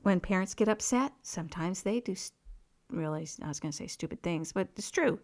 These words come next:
It's just, they do things that are not thought through because you're not thinking in this problem-solving area of your brain. You're back in the fight or flight, and you just are reacting, and you're gonna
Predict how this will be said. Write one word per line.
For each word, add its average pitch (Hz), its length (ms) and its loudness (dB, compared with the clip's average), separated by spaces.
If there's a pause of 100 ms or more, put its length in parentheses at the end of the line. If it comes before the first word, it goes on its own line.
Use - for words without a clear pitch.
It's - 240 -2
just, 208 240 2 (400)
they 185 120 8
do 220 140 6
things 269 380 8
that 190 220 6
are 165 340 2 (1080)
not 214 440 6
thought 226 240 8
through 254 440 6
because 190 400 4
you're 180 160 2
not 180 280 2
thinking 262 460 4
in 185 140 2
this 202 260 0
problem-solving 180 1080 2
area 180 300 2
of 165 60 0
your 170 120 4
brain. 233 340 2
You're 226 120 -2
back 170 280 0
in 202 60 0
the 190 80 0
fight 175 480 2
or 226 80 2
flight, 311 480 0 (140)
and 175 180 0
you 208 140 -2
just - 260 -6
are 160 220 -2 (340)
reacting, 240 580 4
and 214 140 2
you're 240 180 0
gonna 156 400 2